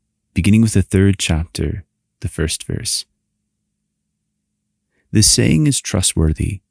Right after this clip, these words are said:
If anyone aspires to the office of overseer, he desires a noble task. Therefore, an overseer must be above reproach, the husband of one wife, sober-minded,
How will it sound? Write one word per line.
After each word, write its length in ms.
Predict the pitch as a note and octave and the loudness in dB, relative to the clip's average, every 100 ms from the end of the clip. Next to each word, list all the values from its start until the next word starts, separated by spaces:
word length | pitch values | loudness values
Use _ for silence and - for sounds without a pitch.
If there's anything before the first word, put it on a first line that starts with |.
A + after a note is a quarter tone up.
| _ _ _ _ _ _ | _ _ _ _ _ _
If 160 | - G#2 | 0 4
anyone 280 | C3 D#3+ | 4 4
aspires 640 | D#3+ - - G2+ A2+ G#2+ - | 2 2 0 2 4 2 0
to 100 | F2 | 0
the 140 | F2 | 0
office 480 | - F2+ - G#2 - | 2 -2 0 0 0
of 120 | F2 | -2
overseer, 720 | - F#2 F2 E2 - - D#2+ E2 _ - _ | 2 4 4 2 -2 -2 -2 -6 _ -20 _
he 140 | G2+ | 0
desires 480 | G2+ G2 G#2+ A#2 G#2+ | 2 2 2 2 4
a 60 | G2 | 4
noble 340 | G2 F2 E2+ | 4 4 0
task. 640 | - F2+ D2+ - - - - _ _ _ _ _ _ _ | 0 -2 -2 -4 -8 -10 -16 _ _ _ _ _ _ _
Therefore, 380 | - G2 - F#2+ | 0 0 2 2
an 80 | F#2 | 2
overseer 580 | E2 F#2+ F#2 - F#2 F#2 | 2 2 2 0 2 2
must 260 | F2+ F2 | 2 0
be 80 | - | 0
above 340 | F2+ E2 F2 F2 | -2 0 0 0
reproach, 680 | E2 - G#2 A2 - - - _ _ _ | -4 -2 0 0 -2 -8 -10 _ _ _
the 100 | E2 | -4
husband 340 | F#2+ A#2 A#2 | 0 2 2
of 80 | G#2+ | 2
one 220 | E2+ E2+ | 4 2
wife, 460 | D#2 D2+ D2+ E2 - - | 2 2 0 -2 -10 -6
sober-minded, 880 | - G#2+ F#2+ F2+ D#2 D2+ D#2 D#2 | 0 2 4 4 2 0 -4 -8